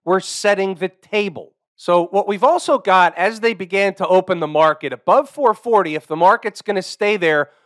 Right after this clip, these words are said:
four forty-one twenty-five is resistance. They missed it out of the gate, but should try later,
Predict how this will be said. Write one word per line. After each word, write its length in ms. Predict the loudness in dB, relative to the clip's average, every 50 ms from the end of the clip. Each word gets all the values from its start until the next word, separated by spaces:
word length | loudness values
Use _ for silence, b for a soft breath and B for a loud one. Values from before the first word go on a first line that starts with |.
| b b b
four 360 | _ -10 -2 0 0 0 0
forty-one 720 | -2 -2 -2 -2 0 -2 -4 -4 0 2 2 2 2 -2
twenty-five 1040 | -8 -6 -2 0 0 0 -2 -4 -4 0 2 4 4 4 4 2 0 -2 -4 -10 _ _ _ _ _ _ _
is 360 | -2 -2 -2 -2 -4 -8 -12 -12
resistance. 1040 | -12 -12 -10 -4 -2 -2 -2 -2 -6 -10 -12 -14 -14 -14 _ -18 -18 -18 -20 _ _ _ _ -18
They 80 | -12
missed 320 | -6 -4 -4 -4 -4 -4 -2
it 100 | 0 2
out 140 | 2 0
of 60 | 0 -4
the 80 | -8
gate, 440 | -8 _ -2 0 0 0 -2 -6 _ _
but 160 | -8 -8 -8
should 280 | -8 -6 -6 -6 -8 -8
try 420 | -8 -2 2 2 4 4 4 2 0
later, 720 | -2 -2 -2 -2 -2 -2 -2 -2 0 2 2 0 0 -4